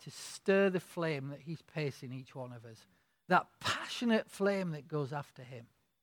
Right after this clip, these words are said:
And so I just want you, I want you to put your hands out. I want you to pray. You can pray in tongues. You can pray in any way you want. But I'm just asking you to invite the Holy Spirit. Invite the Holy Spirit. Come, Holy Spirit, come.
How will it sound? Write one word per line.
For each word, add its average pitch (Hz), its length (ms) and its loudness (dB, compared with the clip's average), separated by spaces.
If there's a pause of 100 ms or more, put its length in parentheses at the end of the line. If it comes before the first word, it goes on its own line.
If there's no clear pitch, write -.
(800)
And 202 240 2
so 226 140 10
I 208 60 12
just 233 180 -2
want 294 120 0
you, 247 140 2
I 233 80 10
want 294 180 6
you 262 80 0
to 226 100 -2
put 254 260 4
your 226 120 4
hands 220 240 6
out. 220 200 8
I 220 40 6
want 196 180 2
you 175 60 -4
to 185 120 0
pray. 196 340 4
You 202 220 -4
can 156 180 -2
pray 165 240 0
in 160 120 -6
tongues. 214 340 2
You 165 80 -2
can 151 160 -4
pray 165 180 2
in 156 80 -2
any 175 160 -2
way 175 140 2
you 165 100 0
want. 165 180 4 (280)
But 214 80 10
I'm 220 160 10
just 233 160 0
asking 190 300 4
you 165 60 -4
to 190 120 0
invite 185 460 8
the 185 100 2
Holy 170 220 2
Spirit. 123 400 -8 (540)
Invite 190 420 8
the 208 80 6
Holy 180 220 2
Spirit. - 360 -12
Come, 220 420 8
Holy 180 320 4
Spirit, - 360 -10
come. 151 340 2